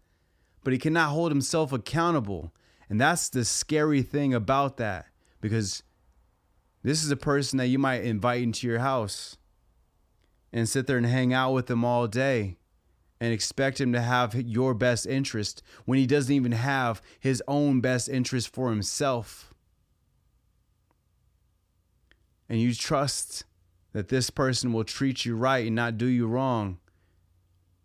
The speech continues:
Trust me, it's just a matter of time.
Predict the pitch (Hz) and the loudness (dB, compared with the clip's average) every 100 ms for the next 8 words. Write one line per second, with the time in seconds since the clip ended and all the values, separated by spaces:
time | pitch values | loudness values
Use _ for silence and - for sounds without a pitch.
0 | _ _ - 117 107 - 76 90 - - | _ _ -8 -4 -4 -6 -10 -10 -12 -6
1 | 110 - 101 104 104 104 101 120 98 82 | -6 -2 -2 0 0 -2 -4 -6 -6 -8
2 | 82 | -12